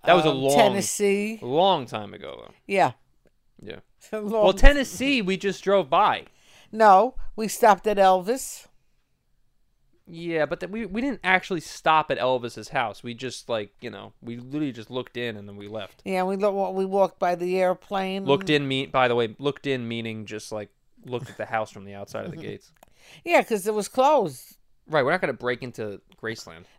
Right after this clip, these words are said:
Speaker 2: No, we'd be locked up.
Speaker 1: Yeah.
Speaker 2: <laughs>
Speaker 1: And why would you wanna do that? <laughs>
Speaker 2: Um, where else did I go?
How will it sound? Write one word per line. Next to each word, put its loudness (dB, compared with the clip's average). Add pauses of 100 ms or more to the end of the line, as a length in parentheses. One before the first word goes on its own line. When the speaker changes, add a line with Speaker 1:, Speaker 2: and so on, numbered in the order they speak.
Speaker 2:
No, 2
we'd -4
be -6
locked 4
up. 2
Speaker 1:
Yeah. -2
Speaker 2:
<laughs> 0
Speaker 1:
And -8
why 8
would 2
you -8
wanna -14
do -14
that? -14 (1200)
<laughs> -6
Speaker 2:
Um, -4 (1160)
where -8
else -10
did -16
I -14
go? -16